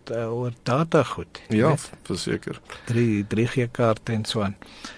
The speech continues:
Speaker 1: Maar nou ja, onlangs by die Mob-, eh, Mobile World Congress, dis nou M W C in Barcelona in Spanje,
Speaker 2: Mhm.
Speaker 1: het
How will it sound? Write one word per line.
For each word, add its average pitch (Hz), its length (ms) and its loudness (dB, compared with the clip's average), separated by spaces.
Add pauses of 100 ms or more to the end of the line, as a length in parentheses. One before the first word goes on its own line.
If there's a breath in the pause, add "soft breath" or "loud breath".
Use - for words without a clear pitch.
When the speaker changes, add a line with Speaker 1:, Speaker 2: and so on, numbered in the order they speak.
(220 loud breath)
Speaker 1:
Maar 139 260 8
nou 151 160 6
ja, 131 340 8
onlangs 170 840 4
by 131 120 4
die 131 120 4
Mob-, 113 380 0
eh, 110 80 -2
Mobile 139 600 6
World 123 400 2
Congress, - 840 -6
dis 98 200 -8
nou 107 120 -6 (140)
M 110 80 -2
W 101 320 -4
C - 180 -6 (300)
in 101 160 0
Barcelona 107 600 0
in 107 100 -2
Spanje, 104 540 2 (140)
Speaker 2:
Mhm. 110 200 2 (340 loud breath)
Speaker 1:
het 120 240 0